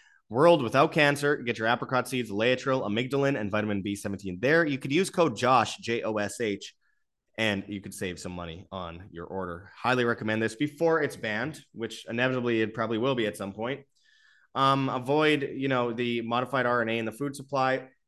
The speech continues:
<coughs> Check out, excuse me, I, I, I'm, I have a cold and a fever. It's amazing I'm even doing these videos. <laughs> Um, ch-, check out our link for Wild Pastures Twenty percent off for Life plus fifteen dollars off your first box. One hundred percent grass-fed and finished beef, pasture-raised pork, pasture-raised chicken, wild-caught seafood.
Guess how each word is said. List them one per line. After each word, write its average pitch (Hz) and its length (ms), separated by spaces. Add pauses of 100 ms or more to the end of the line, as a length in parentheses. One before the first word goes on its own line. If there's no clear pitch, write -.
<coughs> - 440
Check 151 200
out, 143 320 (180)
excuse 107 280
me, 92 80
I, 101 140
I, 117 200
I'm, 117 240
I 117 100
have 117 100
a 113 40
cold 127 320
and 104 100
a 98 40
fever. 101 360
It's 92 100
amazing 104 320
I'm 95 120
even 92 160
doing 92 160
these 87 160
videos. 85 300 (520)
<laughs> 151 280 (240)
Um, 135 400
ch-, 156 240
check 165 180
out 180 100
our 165 120
link 147 240
for 143 100
Wild 120 340
Pastures 110 560 (800)
Twenty 147 220
percent 135 260
off 123 120
for 127 60
Life 110 180
plus 110 120
fifteen 117 240
dollars 110 260
off 101 80
your 101 100
first 104 220
box. 101 240
One 110 80
hundred 123 140
percent 117 280
grass-fed 110 360
and 104 100
finished 101 220
beef, 113 160
pasture-raised 113 420
pork, 104 200
pasture-raised 107 400
chicken, 101 260
wild-caught 104 340
seafood. 101 320